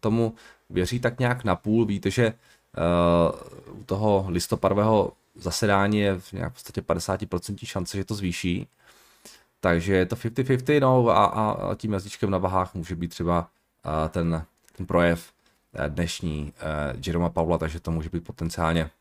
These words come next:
zajímavé, uvidíme, uvidíme, s čím, eh, dnes přijdou. Eh, potom, eh, nějaký další věci, eh, teďka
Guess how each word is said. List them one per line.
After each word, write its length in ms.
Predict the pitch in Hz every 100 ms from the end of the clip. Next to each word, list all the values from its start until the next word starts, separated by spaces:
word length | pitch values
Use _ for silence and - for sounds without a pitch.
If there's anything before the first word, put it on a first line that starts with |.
| _ _ _ _ _ _ _ _ _ _ _
zajímavé, 420 | - 117 120 107
uvidíme, 420 | 90 87 92 85 - - _ -
uvidíme, 380 | 85 82 80 85
s 80 |
čím, 440 | - - 76 78 -
eh, 80 | - 73 73 73
dnes 360 | 71 76 - - -
přijdou. 580 | - 80 78 71 64 62 - - - - - -
Eh, 200 | 80 82
potom, 560 | 165 - 185 147 113
eh, 200 | 92 107
nějaký 240 | 127 139 139
další 240 | 127 135
věci, 580 | 139 131 - 139 139 120
eh, 720 | 95 107 107 107 107 107 107 107 _ _ - _ _ _ -
teďka 680 | 98 - 139 135 123 107